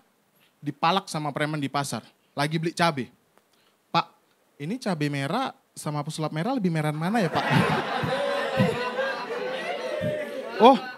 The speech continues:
kalau itu saya nggak tahu, Mas." Datang preman. "Woi, Lek, kasih uangmu seratus atau mati kau pijak-pijak." "Eh, Bang, iya, Bang. Tapi ini cabai merah sama pesulap merah lebih merah mana, Bang?" Bapaknya nggak tahu.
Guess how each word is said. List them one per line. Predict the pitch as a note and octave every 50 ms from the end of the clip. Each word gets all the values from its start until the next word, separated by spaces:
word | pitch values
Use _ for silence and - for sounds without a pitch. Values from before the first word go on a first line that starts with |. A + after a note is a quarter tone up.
| - - - - _ -
kalau | - C#3 C#3+ D3
itu | F3
saya | F3+ - B3
nggak | A#3+ G#3 D#3 - D3+
tahu, | D#3 F#3 G#3+
Mas." | A3+ A#3 A3+ - - - _ _ _ _ _ _ _ _ _ _ _ _ _ _ _ _ _
Datang | - - D#3+ D#3 - D3 C#3 C#3
preman. | C#3 C#3 C#3 C3 A#2+ A#2+ A#2+ _ _ _ _ _ _ _ _ _ _ _ _ _ _ _ _ _ _ -
"Woi, | C#3+ D3 D#3+
Lek, | F3 E3+ - - - _ _ - - - -
kasih | - F3 F#3 - B3 A#3
uangmu | A3+ A3 A3+ A3
seratus | G#3 G#3+ G#3 G3+ A#3 A#3+
atau | - G#3 F#3 F#3+ F3
mati | F3 G3 F#3+ G#3+
kau | F#3 F#3 F3
pijak-pijak." | F3 E3 D#3+ D3 D3+ D3 C#3 C3+ - _ _ _ - - _ _ - _ _ _ _ _ _ _ _ _ _ _ _ - - _ _ _ _ -
"Eh, | C3+ B2+ B2 A#2+ -
Bang, | - C#3+ C#3 C3+ C3+ -
iya, | - C3+ C#3
Bang. | C#3 E3 D3+ C3+ - _ _ _ _ _ _ -
Tapi | - C3 B2 D#3+ E3+ D#3+ F3+
ini | G3 G3 F#3+ - _ _ - - _
cabai | - - C#3+ B2+ C3 C3 C3+
merah | C#3 D3 F#3+
sama | G3+ - F#3+ E3 D#3
pesulap | C#3+ C#3 E3 E3+
merah | D#3+ D#3+ F3+ A3 A3+
lebih | G3 F#3 F3
merah | F3 F3+ F3 F3+ F3+
mana, | F#3 F3+ F3+ F3+ E3
Bang?" | D#3+ D3 - - - - - - - - -
Bapaknya | F3+ F#3 F#3+ A3 G#3+ A3+ C4 C#4+
nggak | C4+ B3+ A3 - A#3+
tahu. | A#3 C4 C#4+ D4+ D4 C#4